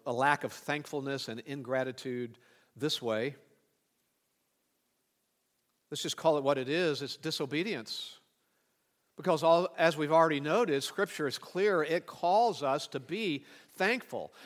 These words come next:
including the very verse that we're, that prompted all this, First Thessalonians five.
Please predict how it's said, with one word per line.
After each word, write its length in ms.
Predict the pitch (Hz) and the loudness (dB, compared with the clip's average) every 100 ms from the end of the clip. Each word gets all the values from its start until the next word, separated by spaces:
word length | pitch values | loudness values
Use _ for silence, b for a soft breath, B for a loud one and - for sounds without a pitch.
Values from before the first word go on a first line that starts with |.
| - | -2
including 500 | 185 - 240 262 247 | -2 2 2 2 2
the 100 | 214 | 2
very 280 | 190 226 233 | 4 4 4
verse 360 | 190 220 220 | 4 4 4
that 140 | 233 214 | 0 2
we're, 280 | 214 208 202 B B B | 2 2 0 B B B
that 160 | 196 | 4
prompted 440 | - 226 254 277 214 | 6 6 6 6 6
all 200 | 147 127 | 8 6
this, 240 | 131 165 | 4 0
First 300 | - 180 175 _ _ _ | 0 -4 -4 _ _ _
Thessalonians 640 | 170 160 165 175 185 190 | -2 0 0 0 0 -4
five. 540 | - 214 240 226 143 | -6 -2 4 4 4